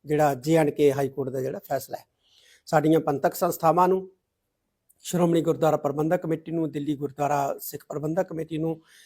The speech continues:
ਅਹ, ਇਸ ਫੈਸਲੇ ਦੇ ਖਿਲਾਫ ਜਿਹੜਾ ਜ਼ਰੂਰ ਸੁਪਰੀਮ ਕੋਰਟ ਦੇ ਵਿੱਚ ਅਪੀਲ ਪਾਉਣੀ ਚਾਹੀਦੀ ਹੈ। ਕਿੱਡੀ ਹੈਰਾਨੀ ਦੀ ਗੱਲ ਹੈ ਕਿ, ਅਹ, ਹਿੰਦੂ ਦੀ ਪਹਿਚਾਣ ਕੋਰਟ ਤੈਅ ਨਹੀਂ ਕਰਦੀ, ਮੁਸਲਮਾਨ ਦੀ ਪਹਿਚਾਣ ਕੋਰਟ ਤੈਅ ਨਹੀਂ ਕਰਦੀ, ਤੇ ਫਿਰ ਸਿੱਖ ਦੀ ਪਹਿਚਾਣ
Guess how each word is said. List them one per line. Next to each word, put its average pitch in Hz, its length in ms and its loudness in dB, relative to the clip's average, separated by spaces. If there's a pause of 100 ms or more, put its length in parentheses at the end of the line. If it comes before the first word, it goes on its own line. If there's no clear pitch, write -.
(280)
ਅਹ, 165 160 6
ਇਸ 202 280 8
ਫੈਸਲੇ 165 360 2
ਦੇ 151 120 2
ਖਿਲਾਫ 135 340 -2
ਜਿਹੜਾ 135 240 -2
ਜ਼ਰੂਰ 151 300 -2
ਸੁਪਰੀਮ 143 360 -6
ਕੋਰਟ 139 260 -4 (100)
ਦੇ 143 100 4
ਵਿੱਚ 139 440 0
ਅਪੀਲ 156 240 -4
ਪਾਉਣੀ 165 240 2
ਚਾਹੀਦੀ 180 420 0
ਹੈ। 190 120 4 (760)
ਕਿੱਡੀ 240 240 4
ਹੈਰਾਨੀ 175 300 8
ਦੀ 202 160 4
ਗੱਲ 196 200 8
ਹੈ 202 100 8
ਕਿ, 196 440 10
ਅਹ, 165 680 0
ਹਿੰਦੂ 170 300 2
ਦੀ 190 140 6
ਪਹਿਚਾਣ 165 600 4
ਕੋਰਟ 165 280 0
ਤੈਅ 170 220 6
ਨਹੀਂ 175 120 4
ਕਰਦੀ, 151 640 0
ਮੁਸਲਮਾਨ 156 440 0
ਦੀ 175 100 2
ਪਹਿਚਾਣ 151 480 0
ਕੋਰਟ 156 240 -4
ਤੈਅ 170 180 2
ਨਹੀਂ 165 120 0
ਕਰਦੀ, 143 380 -4 (340)
ਤੇ 180 60 -2
ਫਿਰ 226 160 6
ਸਿੱਖ 247 320 6
ਦੀ 247 120 2
ਪਹਿਚਾਣ 196 580 8